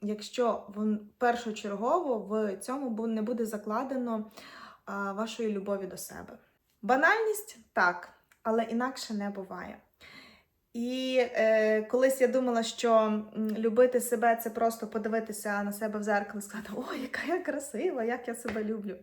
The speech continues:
Ні, це не про те. Любов до себе — це давати можливість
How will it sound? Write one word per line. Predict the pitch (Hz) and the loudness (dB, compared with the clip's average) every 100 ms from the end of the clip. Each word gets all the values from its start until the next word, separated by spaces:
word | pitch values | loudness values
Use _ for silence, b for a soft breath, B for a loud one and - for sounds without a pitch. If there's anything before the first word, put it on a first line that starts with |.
| - | -4
Ні, | 254 294 302 220 254 | 0 0 0 -4 -2
це | 339 359 | 0 2
не | 349 | 0
про | 349 269 | -2 -4
те. | 269 262 202 269 | 0 0 -2 -4
Любов | 233 220 262 220 | -6 -2 -2 -2
до | 196 | -8
себе — | - 220 381 277 - B B B | -6 -4 -2 -2 -4 B B B
це | 226 | -4
давати | 214 220 220 226 220 190 | -2 0 2 2 0 -8
можливість | 190 190 196 208 247 339 - | -8 -8 -6 -4 -4 -8 -14